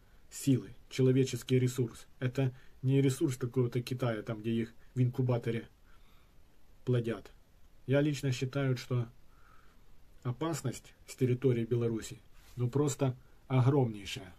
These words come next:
Это опасность. И самое главное, что это опасно.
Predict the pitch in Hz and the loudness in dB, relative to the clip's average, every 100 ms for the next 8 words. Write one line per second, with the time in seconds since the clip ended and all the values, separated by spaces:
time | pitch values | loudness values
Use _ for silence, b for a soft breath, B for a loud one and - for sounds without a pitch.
0 | - 123 120 117 - b b b - - | -16 -12 -6 -8 -8 b b b -16 -6
1 | 127 117 101 - - - - - - - | -4 -4 -6 -12 -20 -20 -20 -20 -20 -20
2 | - - b b b 123 - 170 165 139 | -20 -20 b b b -6 -2 0 2 2
3 | 139 127 120 - 123 117 120 - 113 - | 2 0 0 0 0 0 -4 -4 -8 -8